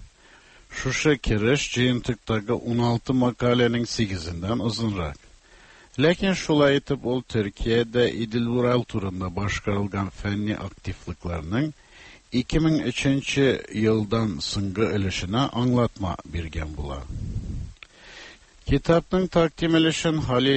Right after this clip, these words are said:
Илалҗык кебек чыгышы белән Кырым татары булган профессор Кемаль Карпат язган.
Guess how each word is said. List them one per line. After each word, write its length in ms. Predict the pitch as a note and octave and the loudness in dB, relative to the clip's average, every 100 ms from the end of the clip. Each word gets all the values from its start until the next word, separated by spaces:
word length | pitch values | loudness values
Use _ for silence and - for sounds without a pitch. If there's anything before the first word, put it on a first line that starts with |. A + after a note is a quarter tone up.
| A#2 | 2
Илалҗык 560 | B2 A#2+ A#2+ A2+ C3 | 2 2 0 0 -4
кебек 320 | - C3+ C3 - | -2 0 -2 -2
чыгышы 440 | A#2+ A2 - A#2+ | -4 -2 -2 -2
белән 240 | A#2 A#2 A2+ | 0 -2 -2
Кырым 300 | A#2+ A2+ A2 | -2 -2 0
татары 380 | G#2+ - G2 F#2 | -4 -2 -4 -2
булган 380 | E2+ F2 G#2 B2 | -6 -4 -4 -2
профессор 640 | - G2 - F#2 - G#2+ A2+ | -2 -4 -4 -6 -4 -4 -4
Кемаль 520 | - F2+ E2 E2 G#2+ | -4 -4 -4 -6 -6
Карпат 580 | - G#2+ G2+ - D2+ - | -2 -2 -2 -6 -8 -10
язган. 480 | C2+ - - C#2 | -12 -12 -14 -12